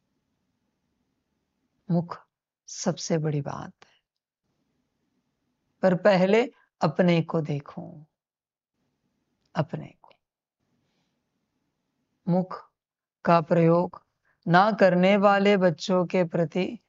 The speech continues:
परमात्मा एक ही बात कहता है, "बच्चे, कुछ नहीं होगा। श्रीमत पर चलोगे तो भी कुछ नहीं होगा।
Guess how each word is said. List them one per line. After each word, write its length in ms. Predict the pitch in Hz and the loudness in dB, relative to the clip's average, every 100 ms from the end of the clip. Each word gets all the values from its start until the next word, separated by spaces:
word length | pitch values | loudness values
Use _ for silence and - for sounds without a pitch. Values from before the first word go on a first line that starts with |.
| _ _ - | _ _ -4
परमात्मा 680 | 180 170 175 170 180 175 | 0 2 2 0 -2 0
एक 260 | 170 165 165 | 2 0 0
ही 120 | 180 | -2
बात 300 | 160 156 156 | 0 0 0
कहता 440 | - 147 143 - 151 | -6 -6 -6 -8 -10
है, 220 | 170 190 _ _ _ _ _ _ _ _ _ _ - | -10 -14 _ _ _ _ _ _ _ _ _ _ -6
"बच्चे, 300 | 196 - 185 | -6 -4 -8
कुछ 340 | - 165 - | -6 -8 -6
नहीं 160 | 170 170 | -4 -4
होगा। 460 | 175 165 156 151 147 _ _ _ _ _ _ _ _ _ _ _ _ _ _ _ _ - - | -4 -6 -10 -14 -20 _ _ _ _ _ _ _ _ _ _ _ _ _ _ _ _ -20 -12
श्रीमत 580 | - 185 208 233 247 - | 0 2 4 4 2 2
पर 180 | 254 247 | 2 2
चलोगे 600 | - 233 233 247 247 262 | 2 4 6 6 6 4
तो 260 | 269 226 | 4 4
भी 140 | 226 247 | 4 4
कुछ 240 | 269 220 | 4 4
नहीं 220 | 247 262 | 4 4
होगा। 580 | 262 262 247 202 143 143 | 4 4 4 2 -2 -8